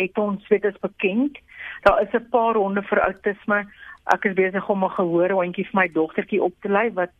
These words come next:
wat 'n gehoorprobleem het. Um, jy weet, daar is die hier en daar, maar ons wil regtig begin kyk om dit meer te begin gebruik. In jou arbeidsterapie byvoorbeeld,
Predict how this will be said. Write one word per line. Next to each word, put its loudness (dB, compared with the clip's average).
wat -4
'n -2
gehoorprobleem 0
het. 0
Um, 0
jy -6
weet, 2
daar 2
is -6
die -2
hier 2
en 0
daar, 2
maar 2
ons -2
wil 2
regtig 0
begin -6
kyk 2
om -10
dit -2
meer 0
te -2
begin -4
gebruik. 0
In 0
jou 4
arbeidsterapie -2
byvoorbeeld, 0